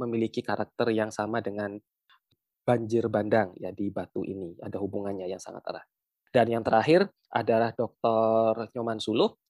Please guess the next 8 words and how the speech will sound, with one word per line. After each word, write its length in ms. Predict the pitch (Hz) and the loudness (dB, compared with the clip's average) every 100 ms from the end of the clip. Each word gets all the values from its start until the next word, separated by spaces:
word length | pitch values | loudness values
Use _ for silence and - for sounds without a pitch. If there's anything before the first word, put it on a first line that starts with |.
| _ - | _ 0
keahliannya 800 | - 120 123 113 120 156 175 - _ _ _ _ _ _ _ - | 4 6 6 4 4 2 0 -4 _ _ _ _ _ _ _ 0
adalah 560 | 131 123 120 123 107 | 4 8 8 6 4
di 160 | 120 113 | -4 -2
bidang 480 | 117 107 123 113 113 | -2 4 4 4 0
lingkungan 640 | 117 113 107 104 120 156 | -2 -4 -4 -4 -4 0
dan 320 | 117 107 110 110 _ _ _ - | 2 2 -2 -12 _ _ _ -8
beliau 320 | 117 117 123 | 0 4 6
akan 560 | 139 131 - 127 127 | 4 2 0 -2 -4